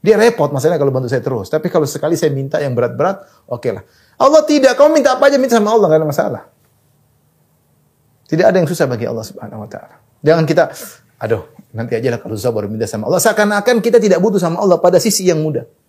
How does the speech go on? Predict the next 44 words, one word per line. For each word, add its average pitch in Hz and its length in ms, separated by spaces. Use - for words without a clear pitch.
Padahal 233 240
kita 262 160
senantiasa 254 560
butuh 370 240
kepada 233 320
Allah 226 160
Subhanahu 190 400
wa 160 40
taala. 175 360
Kita 196 160
ini 208 160
butuh 180 320
nafas, 165 320
butuh. 143 400
Siapa 143 160
udaranya 139 400
dari 117 80
Allah 123 240
Subhanahu 107 320
wa 104 80
taala. 104 240
Buat 135 240
wa-, 139 160
paru-paru 139 320
kita 139 160
bisa 123 160
bernapas 135 400
juga 127 240
Allah 131 160
Subhanahu 117 240
wa - 0
taala. 139 160
Kalau - 0
Allah 143 160
ada 135 160
napas, 143 400
ada 139 80
udara, 143 320
paru 151 160
kita 156 240
nggak 151 80
bisa, 160 240
harus - 240
meninggal. 113 400